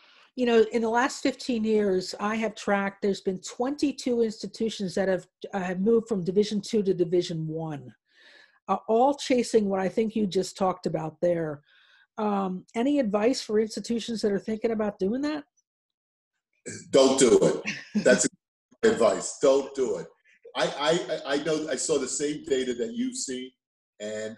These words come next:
Speaker 2: I just had to laugh and say the last thing I would ever do is <laughs> upgrade
Speaker 1: Yeah.
Speaker 2: my, uh, now, I think what happens is if they're in, you know, in that middle ground, that they're not Division Three and they're not Division One A or what used to be One A,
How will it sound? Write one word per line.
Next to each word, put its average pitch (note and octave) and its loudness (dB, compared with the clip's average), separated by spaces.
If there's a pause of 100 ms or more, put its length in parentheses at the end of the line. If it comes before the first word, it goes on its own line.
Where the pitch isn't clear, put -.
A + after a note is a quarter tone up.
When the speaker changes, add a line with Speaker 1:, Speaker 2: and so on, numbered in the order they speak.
Speaker 2:
I A2+ -6
just C3+ -2
had A#2+ -4
to A#2 -6
laugh A2+ -6
and G#2+ -12
say G#2 -4
the G2+ -4
last C#3 -2
thing G#2+ -8
I G#2 -4
would G#2 -4 (140)
ever E3 0
do A2 -4
is G2+ -6
<laughs> - -6
upgrade - -2 (300)
Speaker 1:
Yeah. F3 0
Speaker 2:
my, C3 0
uh, A2+ -4 (960)
now, C#3+ 2
I D3 -2
think F3 -4
what C3+ 0
happens C3+ -6
is A#2 -6
if A2 -8 (340)
they're A#2 -2
in, A#2 -4
you A2+ -2
know, G2+ -2
in A2+ -8
that A2+ -4
middle C#3 4
ground, A#2+ -2 (100)
that F#2 -8
they're G#2 -10
not A2 -4 (160)
Division - -10 (160)
Three D3+ 2
and A#3+ -2
they're G#4+ -6
not - -4 (160)
Division - -10
One - -4
A - 0
or - -6
what - -8
used - -16
to - -20
be G2 -20
One G2+ -10
A, B2+ 6